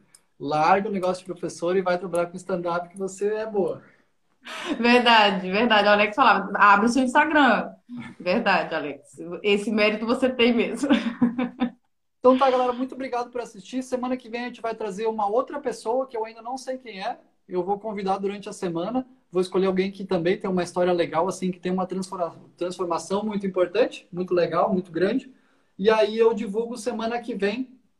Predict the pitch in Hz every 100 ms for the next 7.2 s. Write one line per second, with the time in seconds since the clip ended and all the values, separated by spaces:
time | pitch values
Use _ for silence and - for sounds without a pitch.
0 | _ - 175 190 202 208 202 202 196 196
1 | 233 220 202 208 - _ - 180 180 175
2 | 190 185 196 - 160 165 180 185 175 _
3 | - 226 233 233 233 240 240 233 233 233
4 | 226 247 247 208 190 190 180 185 202 180
5 | 170 175 175 156 165 156 156 160 - 170
6 | 165 156 160 160 156 156 - 156 151 -
7 | 160 131